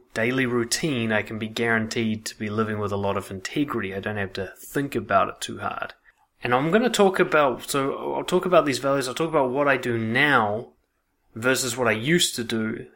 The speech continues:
the changes I've made, and hopefully I'll give you some insight as to why I've changed those things.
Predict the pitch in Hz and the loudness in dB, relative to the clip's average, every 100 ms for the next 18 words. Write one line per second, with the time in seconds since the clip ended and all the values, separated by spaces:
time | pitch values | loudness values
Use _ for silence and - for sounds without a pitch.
0 | _ - - - 147 151 143 127 117 117 | _ -8 -2 0 2 0 -2 0 0 2
1 | 117 117 117 120 120 117 113 - - 131 | 2 2 0 0 0 0 -4 -6 -6 -6
2 | 123 127 117 120 117 120 113 110 - 104 | -2 0 0 0 -2 -2 -2 -2 0 0
3 | 104 - 107 101 104 117 123 120 107 - | 0 -4 -8 -6 0 2 4 2 -2 -4
4 | - - 101 - - - - - - | -8 -8 -8 -6 -6 -10 -10 -14 -14